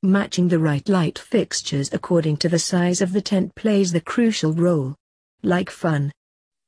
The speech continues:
stress should be given on ensuring that there is optimum light present in the enclosed area or the hydroponic system.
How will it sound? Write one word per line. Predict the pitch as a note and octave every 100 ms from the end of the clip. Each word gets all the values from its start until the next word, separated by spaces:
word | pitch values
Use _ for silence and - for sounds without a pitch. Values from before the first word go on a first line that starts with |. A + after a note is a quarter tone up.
| -
stress | - - F#3+ F#3+
should | - F#3+
be | E3+ F3+
given | G3+ E3+ D3 C#3+ -
on | F3+
ensuring | F3 - G3 E3+ D#3 D3+
that | F3+
there | F3+ F3+
is | F3 F3+
optimum | D#3+ - A3 G#3+ G#3
light | G3 F#3+ -
present | - A3 F#3 D#3
in | - F3
the | F3+
enclosed | F3+ F#3 G#3+ F#3+ G3 F#3+
area | A#3+ A3+ G#3
or | - A3
the | A#3
hydroponic | G3+ F3+ F3+ F#3 F#3 F#3 D#3+ -
system. | - E3 - C#3